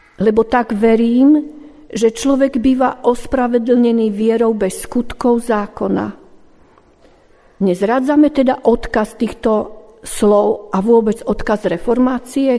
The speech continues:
keď prizvukujeme, že máme svietiť sv-, dobrými skutkami?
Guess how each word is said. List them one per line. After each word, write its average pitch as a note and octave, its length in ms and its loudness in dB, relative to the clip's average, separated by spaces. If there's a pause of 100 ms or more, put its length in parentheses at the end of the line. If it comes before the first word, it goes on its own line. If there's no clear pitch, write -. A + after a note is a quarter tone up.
keď A3 160 -2
prizvukujeme, G#3+ 880 2 (720)
že G3+ 160 0
máme A#3 320 2
svietiť A#3 560 0
sv-, A3 320 -10 (560)
dobrými A3+ 720 0
skutkami? D4 800 0